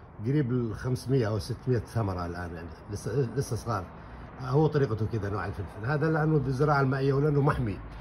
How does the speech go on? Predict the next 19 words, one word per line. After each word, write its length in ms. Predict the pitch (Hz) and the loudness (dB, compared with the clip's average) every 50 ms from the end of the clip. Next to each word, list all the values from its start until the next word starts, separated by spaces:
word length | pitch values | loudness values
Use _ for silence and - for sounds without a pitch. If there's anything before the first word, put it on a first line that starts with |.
| - - - - - - - - 135 | -14 -14 -14 -14 -16 -16 -12 -6 -4
وعندي 400 | 131 131 131 135 165 160 139 135 | -2 0 2 4 4 6 4 4
برضه 280 | 117 147 135 117 127 | 4 4 4 6 6
الفريخات 680 | 123 120 110 101 - 127 135 123 - 139 135 127 - - | 4 4 4 2 2 2 2 4 4 4 4 4 4 4
هذولي، 420 | 123 120 123 127 127 110 127 123 - - - - - - - - - - - - | 4 6 6 6 6 6 4 2 0 -2 -8 -12 -14 -12 -14 -14 -14 -14 -14 -6
شوفوا 340 | - - 123 107 - 123 107 | 0 0 0 0 0 -2 -2
أوريكم 400 | 110 113 104 120 110 - 110 110 | 0 0 0 0 0 0 0 0
ال-، 280 | 107 104 101 95 87 85 - - - - - - - - - - - | 2 0 0 -2 -4 -6 -8 -10 -10 -12 -12 -12 -14 -12 -12 -8 -2
البيبي 280 | 98 123 120 98 104 | 0 2 2 2 0
الصغير 360 | 101 - - 117 110 107 101 | -2 -2 -2 -2 0 0 0
الحلو، 300 | 98 92 - 107 110 117 98 - - - - - - - - - - - - - - - - - - - - 107 | 0 0 -2 0 -2 -2 -2 -4 -6 -6 -6 -8 -12 -12 -12 -12 -12 -12 -12 -12 -12 -10 -10 -10 -10 -10 -6 -4
آه، 440 | 104 107 107 104 104 117 131 135 | -4 -2 -2 0 2 2 4 4
هذول 280 | 127 113 120 120 107 110 | 4 4 2 2 2 0
نسويهم 420 | 101 - 110 110 117 110 98 110 | 0 0 0 0 2 2 2 0
بعد 200 | 98 107 98 104 98 95 | 0 0 -2 -2 -4 -4
بالمحمية. 480 | 107 104 104 95 - 107 110 110 110 - - - - - - - - - | -2 -2 -2 -2 -2 -2 -2 -2 -4 -4 -8 -10 -12 -10 -10 -10 -6 -2
عندكم 440 | 143 151 156 151 151 156 156 151 - | 0 2 4 4 4 4 4 2 2
تعرفون 640 | - 147 143 151 - - 147 151 147 139 135 135 | 2 2 0 0 0 0 0 2 2 2 2 0
الطماطم 480 | 127 - - 131 135 135 127 - 123 123 | -2 -2 -2 -2 0 -2 0 0 0 0
العادي 460 | 120 113 131 131 123 107 120 123 | 2 0 0 0 0 0 0 0